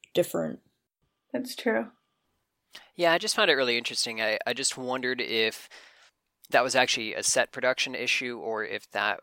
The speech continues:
Speaker 3: was intended, I guess, for, I don't know, for it to, to come off the way it did. It's interesting, though. I guess we're gonna have to wait and see.
Speaker 2: And it was only for that song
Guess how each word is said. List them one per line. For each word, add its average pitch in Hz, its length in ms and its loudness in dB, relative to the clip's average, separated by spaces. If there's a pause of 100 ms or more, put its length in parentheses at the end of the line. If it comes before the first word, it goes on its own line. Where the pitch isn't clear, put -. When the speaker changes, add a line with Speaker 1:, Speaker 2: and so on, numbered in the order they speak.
(120)
Speaker 3:
was 104 720 -4
intended, 117 520 -4
I 98 100 -4
guess, - 320 -4
for, 101 380 -10 (520)
I - 60 -8
don't 117 80 -4
know, 139 120 -2
for - 140 -12
it 98 100 -8
to, 98 300 -4 (100)
to 95 180 -6
come - 160 -10
off 113 160 -4
the - 80 -14
way - 80 -10
it - 100 -12
did. - 180 -16 (1000)
It's 135 120 0
interesting, 120 360 0
though. 107 80 0
I 110 80 2
guess 120 180 0
we're 131 60 -4
gonna 117 120 0
have 113 140 2
to 107 80 -10
wait 110 120 -4
and 104 120 -8
see. - 300 -8 (840)
Speaker 2:
And 269 100 8
it 262 40 12
was 262 160 10
only 370 220 4
for 254 140 6
that 233 300 10
song 226 600 6